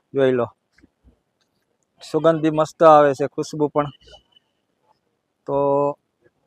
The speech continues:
કેટલી જાતના છે આમાં, ખબર જ નહીં પડતી. જો-, જોઈ લ્યો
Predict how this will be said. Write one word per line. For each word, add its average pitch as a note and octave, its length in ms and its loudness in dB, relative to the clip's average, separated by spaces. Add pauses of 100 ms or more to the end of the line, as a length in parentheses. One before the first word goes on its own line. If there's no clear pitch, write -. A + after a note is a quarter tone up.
(220)
કેટલી D#3+ 400 -2
જાતના D3 400 4
છે C#3 160 -2
આમાં, C3+ 280 -4
ખબર D3 280 -2
જ C#3+ 120 -6
નહીં C#3+ 200 -8
પડતી. C#3+ 320 -4 (880)
જો-, C3 280 -6
જોઈ A#2+ 220 0
લ્યો A2+ 180 -10